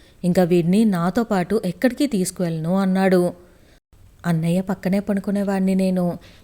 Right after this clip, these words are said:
మధ్యరాత్రిలో అన్న కనపడలేదని ఇల్లంతా వెతుకునేవాడిని. "ఒరే బాబోయ్, పాస్ పోసుకోటానికి కూడా పోనివ్వవా?" అంటూ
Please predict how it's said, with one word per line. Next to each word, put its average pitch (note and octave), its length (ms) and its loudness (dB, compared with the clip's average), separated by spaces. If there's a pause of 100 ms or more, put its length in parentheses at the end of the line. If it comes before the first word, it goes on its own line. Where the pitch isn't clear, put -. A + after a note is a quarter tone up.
మధ్యరాత్రిలో D#3+ 800 -2
అన్న F#3+ 200 -2
కనపడలేదని G#3 920 0 (320)
ఇల్లంతా E3 440 0
వెతుకునేవాడిని. F3 920 -2 (520)
"ఒరే A3 280 4
బాబోయ్, G3+ 840 2 (360)
పాస్ E3 420 -4
పోసుకోటానికి C4+ 640 -2
కూడా C4 200 2
పోనివ్వవా?" F3 1000 0
అంటూ F#3+ 500 -2